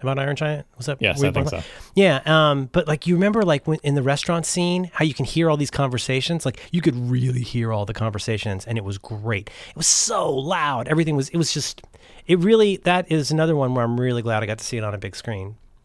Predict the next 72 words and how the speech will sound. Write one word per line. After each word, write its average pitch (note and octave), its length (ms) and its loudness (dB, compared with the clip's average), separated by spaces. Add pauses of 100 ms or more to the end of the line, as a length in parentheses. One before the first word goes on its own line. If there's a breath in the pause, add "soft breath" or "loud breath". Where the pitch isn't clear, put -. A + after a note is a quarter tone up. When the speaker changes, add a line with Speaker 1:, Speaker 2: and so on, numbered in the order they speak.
(640)
Speaker 1:
But, C#3 180 2
you F3+ 120 0
know, F#3 40 0
we'll, A3 120 4
let's G#3+ 240 2
table G#3+ 300 4
that C3+ 360 2
until D3 300 0
it's C3 100 -6
come C3 160 -2
out. A2 220 -2 (520 soft breath)
Speaker 2:
Yeah, A#2 220 0
actually, B2+ 260 0
one, B2 360 0
one A#2+ 200 2
last G#2 260 0
thing A2 140 4
that F#2 100 2
I F2 60 0
know F2+ 100 2
you F#2+ 160 2
ha-, G#2 220 0
I A2 100 4
know, A2+ 140 2
I G#2+ 120 4
know A2 180 4
you C3+ 180 6
haven't A2+ 240 2
seen G#2 480 0
that. G#2 140 0
I'll F#2 100 0
just F#2+ 180 -4
throw G2 140 0
this F#2 120 -2
out F#2 220 0
there. E2+ 280 -2
I G#2 120 -2
watched G#2 300 0
The G2+ 80 -4
Leftovers A2 560 0
season A2 320 0
one, A2 240 0 (100)
which F#2 240 -4
is F2 160 -6 (200)
a E2 440 -2
very G2 500 0
strange G2+ 440 0
show G2+ 360 2
that G2 180 -2
I F2+ 80 2
can F#2+ 140 -4
imagine F2+ 380 -2
appealing F2+ 340 -4
to E2+ 120 -8
very F2 320 -2
few G2 180 -4
people. G#2 400 -2
I G2 100 -6
just F#2+ 180 -8
happen G2+ 420 -4
to - 80 -2
be G#2+ 120 0
one G2+ 200 0
of G#2+ 100 -2
them. A#2 240 -2
I'm F#2+ 140 -4
not F#2+ 160 -2
here A2+ 100 2
to G2+ 140 -4
defend G2 400 -2
that G#2 180 -4
show, A#2+ 340 0